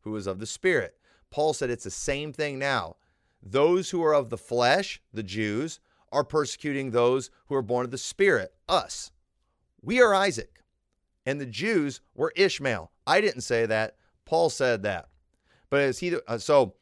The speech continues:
"Nevertheless, what saith the scripture? Cast out the bondwoman and her son, for the son of the bondwoman shall not be heir with the son of the free woman. So then, brethren, we are not the children of the bondwoman,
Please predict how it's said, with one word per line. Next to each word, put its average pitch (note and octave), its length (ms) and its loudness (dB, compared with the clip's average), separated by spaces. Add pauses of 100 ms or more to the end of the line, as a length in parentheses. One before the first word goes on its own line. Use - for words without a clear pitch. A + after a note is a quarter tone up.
(680)
"Nevertheless, D#3+ 500 2
what D#3 140 -4
saith E3+ 200 -4
the C#3+ 80 -10
scripture? E3+ 500 -8 (220)
Cast E3+ 360 0
out F3 200 0
the C#3+ 80 -2
bondwoman A#2 640 2
and G#2+ 120 -6
her A2 160 -2
son, A#2 380 -4 (200)
for C3+ 120 -4
the B2+ 100 -4
son F3+ 360 0
of D3 140 -2
the C#3 80 0
bondwoman A#2+ 640 0 (120)
shall A#2+ 260 -4
not B2 400 0
be D#3+ 280 -6
heir A#2+ 440 0 (100)
with A2 140 -8
the G2+ 80 -10
son C#3 420 -2
of A2+ 160 -4
the G#2 80 -6
free D3+ 300 -6
woman. C#3+ 420 -4 (200)
So - 220 -4
then, C3+ 200 -4
brethren, C#3 380 0
we C#3+ 160 -2
are A#2+ 120 0
not B2+ 300 -2
the C#3 60 -12
children A#2 300 -4
of G#2+ 40 -6
the G2 60 -10
bondwoman, G#2 520 -4